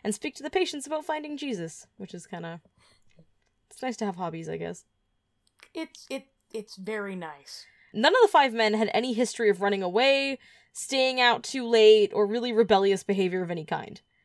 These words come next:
Speaker 1: Matthias would kinda stay out all night sometimes with friends, but he, he could handle it.
Speaker 2: It wasn't considered a concern or a safety risk.
Speaker 1: No, he knew what he was doing, and the others were sort of homebodies. They didn't like to stray too far from home.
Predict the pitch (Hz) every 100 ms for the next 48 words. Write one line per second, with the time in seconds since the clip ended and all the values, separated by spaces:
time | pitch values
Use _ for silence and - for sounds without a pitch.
0 | _ - 208 285 302 359 339 277 330 311
1 | 302 - - - 294 285 277 285 269 294
2 | 269 269 254 233 - 262 254 208 208 -
3 | 226 196 - _ _ - 254 214 202 151
4 | 147 - _ - - 233 247 220 220 214
5 | 214 233 196 185 190 175 190 180 165 -
6 | 170 151 - - - 277 302 196 123 190
7 | - 277 269 226 196 180 160 156 - 240
8 | 262 277 277 233 247 247 214 180 208 160
9 | 147 127 170 196 220 202 196 190 - 180
10 | 185 175 160 151 139 101